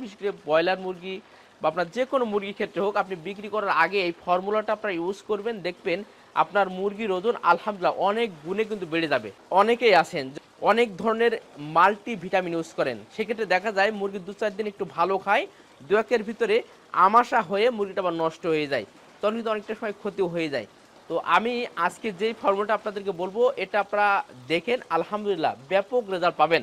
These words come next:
ক্লিয়ার, আপনার একটা চিন্তা যখন থাকে যে আমি মুরগিটা বিক্রি করব, ঠিক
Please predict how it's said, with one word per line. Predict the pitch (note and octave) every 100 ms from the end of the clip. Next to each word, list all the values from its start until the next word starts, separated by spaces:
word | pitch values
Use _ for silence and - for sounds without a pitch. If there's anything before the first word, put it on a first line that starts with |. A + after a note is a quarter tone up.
| -
ক্লিয়ার, | G#3 C#3+ B2
আপনার | - A3 A3
একটা | A3+
চিন্তা | A3+ A3+ A#3
যখন | G3+ G#3
থাকে | F#3+ G#3
যে | G#3
আমি | G#3
মুরগিটা | G3 F#3 F3+ F#3+
বিক্রি | D#3 G3 G3+
করব, | E3+ F3+ B3 C#4 - -
ঠিক | D4+